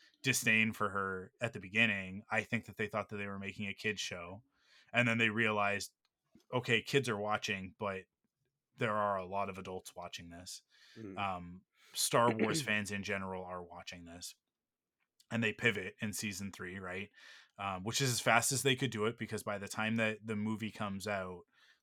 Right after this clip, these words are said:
Speaker 1: they're already into production on season three, right? So
Speaker 2: Sure.
Speaker 1: that's why, that's why you see, you see the, the, it, it takes them that long to respond. But, um,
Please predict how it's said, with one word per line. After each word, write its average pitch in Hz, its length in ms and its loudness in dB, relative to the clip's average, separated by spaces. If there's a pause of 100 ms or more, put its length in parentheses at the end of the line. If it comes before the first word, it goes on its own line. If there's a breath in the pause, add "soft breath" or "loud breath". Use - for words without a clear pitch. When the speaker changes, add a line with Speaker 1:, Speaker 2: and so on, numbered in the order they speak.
Speaker 1:
they're 107 240 2
already 101 400 0
into 87 160 -12
production 90 440 -12
on 90 120 -14
season 92 360 -12
three, 92 200 -18 (120)
right? 95 260 -12
So - 160 -2
Speaker 2:
Sure. 104 40 -4
Speaker 1:
that's 98 220 -4
why, 98 260 0 (360 soft breath)
that's 113 180 -2
why 120 80 6
you 110 180 2
see, 107 440 0
you 104 120 -6
see 113 260 0
the, 98 380 -4 (100)
the, 98 220 -6 (320)
it, 104 220 -6
it 113 160 -2
takes 117 240 2
them 110 100 0
that 95 220 0
long 90 380 -8
to - 100 -10
respond. 90 460 -10 (180)
But, 92 280 -8 (560 soft breath)
um, 92 680 -2